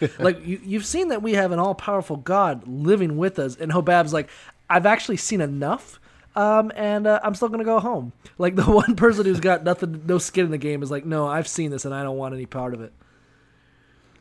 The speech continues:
Speaker 1: Yeah, thanks, but definitely no thanks.
Speaker 2: Like, isn't that kinda
Speaker 1: It's a,
Speaker 2: weird
Speaker 1: that's
Speaker 2: that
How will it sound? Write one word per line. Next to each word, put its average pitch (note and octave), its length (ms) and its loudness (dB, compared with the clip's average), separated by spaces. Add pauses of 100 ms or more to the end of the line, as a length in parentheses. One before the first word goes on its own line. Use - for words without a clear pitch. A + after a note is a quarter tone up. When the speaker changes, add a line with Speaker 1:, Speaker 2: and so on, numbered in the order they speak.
(200)
Speaker 1:
Yeah, G2 160 -2
thanks, C3 300 -6
but G#2 160 -8
definitely F2+ 360 -6
no D#2+ 120 -8
thanks. - 340 -14
Speaker 2:
Like, G3+ 140 -2
isn't E4 140 -2
that G#4 160 -4
kinda F4 220 -4
Speaker 1:
It's E3+ 80 -2
a, - 20 -6
Speaker 2:
weird G#3+ 400 -4
Speaker 1:
that's F#3 140 0 (120)
Speaker 2:
that - 60 -20